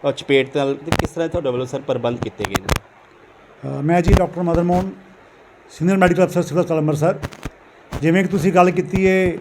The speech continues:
Speaker 2: ਆਪਣੇ ਹੀਟ ਵੇਵ ਦੀ, ਅ, ਜਿਹੜੀ ਕਹਿੰਦੇ ਹੋ ਕਿ ਭਖਦੀ ਹੋਈ ਗਰਮੀ, ਤੇ ਇਹਦੇ ਸੰਬੰਧ ਦੇ ਵਿੱਚ ਜੇ ਪ੍ਰਬੰਧਾਂ ਦੀ ਗੱਲ ਕਰੀਏ ਤੇ ਸਾਡੇ ਹਸਪਤਾਲ ਦੇ ਵਿੱਚ ਪੂਰਨ ਪ੍ਰਬੰਧ ਨੇ। ਅਸੀਂ ਛੇ ਬੈੱਡ ਦੀ ਇੱਕ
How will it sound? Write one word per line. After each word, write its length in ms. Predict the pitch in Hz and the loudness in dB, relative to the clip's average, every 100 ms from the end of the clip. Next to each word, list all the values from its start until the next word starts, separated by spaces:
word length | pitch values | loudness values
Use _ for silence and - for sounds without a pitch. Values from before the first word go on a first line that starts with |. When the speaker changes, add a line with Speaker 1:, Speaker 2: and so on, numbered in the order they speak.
| - - - - - 151 | -12 -20 -20 -20 -10 -6
Speaker 2:
ਆਪਣੇ 320 | 156 165 165 | -2 2 2
ਹੀਟ 200 | 135 165 | 2 2
ਵੇਵ 220 | 170 170 | 2 2
ਦੀ, 100 | 143 | 4
ਅ, 1800 | 165 147 - - - - - - - - - - - - - - 160 151 147 - 160 | 2 2 -4 -12 -12 -12 -20 -20 -20 -20 -20 -20 -20 -20 -20 -14 -4 -4 -4 -10 -4
ਜਿਹੜੀ 200 | 151 165 | 0 2
ਕਹਿੰਦੇ 160 | 165 | 2
ਹੋ 60 | 170 | 2
ਕਿ 60 | 170 | 2
ਭਖਦੀ 400 | - 123 165 196 | 2 2 6 8
ਹੋਈ 360 | 170 165 147 147 - 139 | 10 8 6 0 -6 2
ਗਰਮੀ, 400 | 160 170 175 139 - - - - - - - - | 6 8 6 4 -4 -18 -20 -20 -20 -20 -20 -10
ਤੇ 200 | 165 175 196 | 0 0 2
ਇਹਦੇ 540 | 190 208 214 208 208 | 6 8 10 10 10
ਸੰਬੰਧ 360 | 202 156 175 190 | 6 4 4 6
ਦੇ 60 | |
ਵਿੱਚ 300 | 196 190 190 | 4 4 2
ਜੇ 180 | 196 175 | 2 2
ਪ੍ਰਬੰਧਾਂ 360 | 185 170 185 190 | 2 2 2 4
ਦੀ 80 | 190 | 6
ਗੱਲ 100 | 180 | 6
ਕਰੀਏ 240 | 185 190 | 4 2
ਤੇ 120 | 185 | 2
ਸਾਡੇ 280 | 151 151 170 | 2 2 2
ਹਸਪਤਾਲ 320 | 147 147 160 | 2 2 0
ਦੇ 100 | 170 | 2
ਵਿੱਚ 400 | 170 160 175 170 160 - - - - - - | 0 0 0 0 -2 -12 -20 -20 -20 -20 0
ਪੂਰਨ 220 | 175 190 | 2 4
ਪ੍ਰਬੰਧ 340 | 180 175 165 170 | 4 6 6 4
ਨੇ। 180 | 185 208 - - - - - - | 0 -4 -14 -20 -20 -20 -14 -6
ਅਸੀਂ 500 | 165 180 196 196 202 - - - | -2 0 2 2 -2 -8 -18 -18
ਛੇ 680 | - - 180 185 190 180 - - | -8 2 6 8 6 4 -2 -8
ਬੈੱਡ 200 | 147 165 | -2 -2
ਦੀ 200 | 160 175 | 0 2
ਇੱਕ 440 | 175 180 175 165 | 2 2 0 0